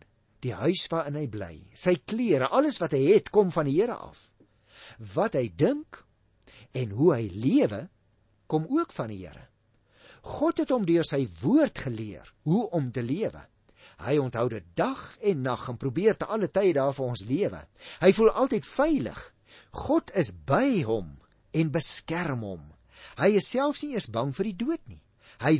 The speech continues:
weet die Here sal hom ook bewaar van die ewige dood. En daarom het ons eintlik in Psalm sestien ook, liewe luisteraar, 'n baie goeie voorbeeld van 'n vertrouenspsalms. En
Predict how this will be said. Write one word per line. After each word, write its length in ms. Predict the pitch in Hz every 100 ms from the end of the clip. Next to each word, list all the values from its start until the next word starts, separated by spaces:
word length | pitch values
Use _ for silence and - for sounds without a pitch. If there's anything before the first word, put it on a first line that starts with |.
| 90
weet 380 | 160 262 311 - 113
die 120 | 127 101
Here 360 | 139 156 143 - -
sal 300 | - 147 131
hom 140 | 131 -
ook 280 | 180 202 - _ _ -
bewaar 720 | 104 131 104 160 208 80 - _ _ _ _ - -
van 180 | 151 123
die 120 | 160 151
ewige 280 | 131 135 123
dood. 400 | 101 87 - - _ - -
En 120 | 185
daarom 320 | 160 247 349 349
het 80 | 285
ons 120 | -
eintlik 340 | 185 269 -
in 60 | -
Psalm 320 | 139 151 131 -
sestien 540 | - 269 - 156 135 156
ook, 220 | 131 -
liewe 200 | 127 120
luisteraar, 560 | 110 143 139 117 113 -
'n 80 | 110
baie 240 | 208 320
goeie 260 | - 170 139
voorbeeld 520 | - 262 123 123 120
van 180 | 139 131
'n 40 |
vertrouenspsalms. 1300 | - - 202 233 135 - 113 - 101 85 82 - - _ - - - - _ -
En 220 | 165 160